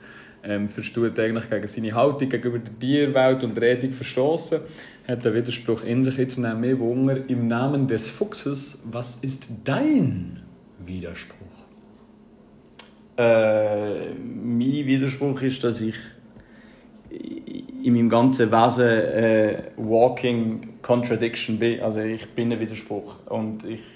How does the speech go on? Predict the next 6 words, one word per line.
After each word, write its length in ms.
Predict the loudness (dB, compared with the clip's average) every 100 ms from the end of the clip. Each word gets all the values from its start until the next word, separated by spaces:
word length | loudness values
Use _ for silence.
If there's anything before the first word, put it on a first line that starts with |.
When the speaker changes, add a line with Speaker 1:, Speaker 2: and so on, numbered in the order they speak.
| -16
Speaker 2:
tue 480 | -6 0 2 0 -2
widersprüchlich 720 | -4 -6 -6 -6 -6 -8 -10 -12 -10 0
handeln, 560 | 4 4 6 6 6
widersprüchlich 680 | 2 -2 -4 -2 -4 0 -2 -2 -12 -20 -20
fühlen, 800 | -4 6 8 8 8 6 4 2
widersprüchlich 680 | 0 0 0 -2 0 -4